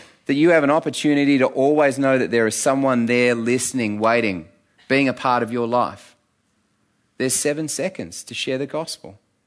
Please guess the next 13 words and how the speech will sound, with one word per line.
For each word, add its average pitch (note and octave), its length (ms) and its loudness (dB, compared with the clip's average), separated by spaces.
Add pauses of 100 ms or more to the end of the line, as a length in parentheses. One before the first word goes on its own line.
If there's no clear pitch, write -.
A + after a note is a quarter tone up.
(1160)
And C#3+ 200 0
this F3+ 500 2 (100)
is C#3 140 2
the C#3 180 4
incredible D#3 480 2
opportunity D3 540 0
that C3+ 100 2
I C3 100 2
have C3+ 460 0 (880)
with C#3+ 220 2
a D3 80 2
non-captive D#3 1000 0
audience. D3 680 -2